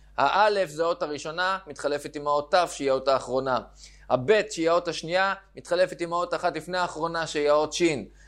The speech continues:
האות ג', שהיא האות השלישית, מתחלפת עם האות ריש, שהיא שלושה, שלוש אותיות לפני הסוף.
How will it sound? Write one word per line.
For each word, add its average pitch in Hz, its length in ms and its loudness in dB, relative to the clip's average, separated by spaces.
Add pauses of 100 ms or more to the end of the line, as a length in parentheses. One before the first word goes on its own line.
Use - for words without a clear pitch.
(100)
האות 139 440 4
ג', 196 400 -2
שהיא 175 180 0
האות 175 160 2
השלישית, 175 480 -4 (260)
מתחלפת 175 500 4
עם 170 120 0
האות 170 540 4 (1500)
ריש, 190 580 4
שהיא 185 400 -2
שלושה, 160 420 2 (120)
שלוש 190 320 0
אותיות 185 280 -2
לפני 170 260 -4
הסוף. 165 520 4